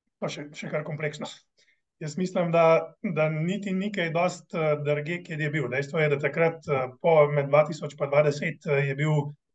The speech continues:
nerealno visoko tudi zaradi tega, ker ni bilo kaj dosti drugega in so se vsi tam zbirali. Eh, ampak če stvar postaviš tako, kot pri nas mislim, da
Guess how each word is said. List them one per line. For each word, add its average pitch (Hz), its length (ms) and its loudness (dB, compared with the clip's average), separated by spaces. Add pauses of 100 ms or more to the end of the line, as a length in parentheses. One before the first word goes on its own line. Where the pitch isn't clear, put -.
(680)
nerealno 170 480 8
visoko 175 400 2
tudi 160 160 -4
zaradi 156 280 -2
tega, 160 200 4
ker 151 200 -4
ni 156 140 -2
bilo 151 180 0
kaj 151 120 -4
dosti 143 300 0
drugega 117 280 -10 (140)
in 139 240 -6
so - 120 -8
se 151 140 -2
vsi 147 220 0
tam 139 200 2
zbirali. 117 360 -4 (240)
Eh, 135 280 4 (160)
ampak 143 440 0
če 175 240 2
stvar 175 320 2
postaviš 160 640 0
tako, 151 240 0
kot 151 200 -8
pri 139 120 -2
nas 151 240 2
mislim, 143 320 -4
da 127 220 0